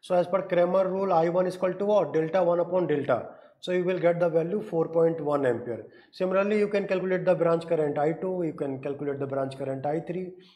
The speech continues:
What will be the I two? I two is equal to nothing but it is a delta two upon delta,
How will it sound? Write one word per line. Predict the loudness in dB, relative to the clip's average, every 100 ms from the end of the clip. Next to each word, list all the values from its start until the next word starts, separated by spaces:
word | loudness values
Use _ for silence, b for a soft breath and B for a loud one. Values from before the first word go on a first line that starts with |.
| B
What | 0 0
will | 2
be | 0
the | 2
I | 2
two? | 2 2
I | 2 2
two | -2
is | -4
equal | -2 -2
to | 2
nothing | 0 0 -2 2
but | 4 4
it | 0 -4
is | -4
a | -4 -6 B B B
delta | -2 0 2 0
two | 2 0
upon | 2 0 0 0
delta, | 0 4 2 2